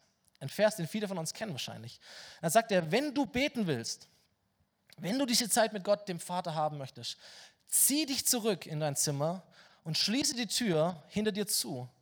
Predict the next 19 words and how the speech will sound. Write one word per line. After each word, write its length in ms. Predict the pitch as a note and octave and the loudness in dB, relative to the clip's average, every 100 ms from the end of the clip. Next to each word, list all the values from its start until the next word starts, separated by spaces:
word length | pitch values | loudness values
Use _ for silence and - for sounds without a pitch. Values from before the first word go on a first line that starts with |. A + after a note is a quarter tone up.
| _ _ _ _ _ _ _ _ | _ _ _ _ _ _ _ _
und 120 | - C#3 | -8 -2
dann 200 | C#3 B2 | -4 -2
bete 300 | D3+ E3+ C#3+ | -2 0 -2
zu 120 | A#2+ | -6
deinem 200 | B2+ B2 | -6 -8
Vater. 460 | A#2+ A#2+ G#2+ G#2 G#2+ _ _ - - - - - | -6 -8 -8 -12 -18 _ _ -20 -20 -20 -16 -4
Denn 120 | D#3+ | -2
er 300 | F#3 A#3+ C#4 | 2 4 4
ist 240 | - - - _ _ _ _ _ - | 2 -2 -4 _ _ _ _ _ 4
da, 380 | G2+ E3+ A#2+ - - - - _ _ _ _ _ _ _ _ _ _ _ _ | 6 6 4 -6 -16 -20 -20 _ _ _ _ _ _ _ _ _ _ _ _
wo 160 | - C3 | -16 -12
niemand 240 | C3 B2+ | -10 -10
zuschaut. 500 | - A#2 A#2 A2 - - _ _ - | -10 -10 -12 -14 -18 -20 _ _ -8
Er 160 | E3+ | -2
ist 220 | G3+ - - | 0 2 4
da. 320 | E3 C#3 A#2+ - _ _ _ _ _ _ _ - | 4 4 -2 -18 _ _ _ _ _ _ _ -6
Er 100 | D3 | -2
ist 100 | - | 0
anwesend, 680 | F3+ F#3 B2+ A2+ G#2 - | 2 0 -2 -6 -8 -16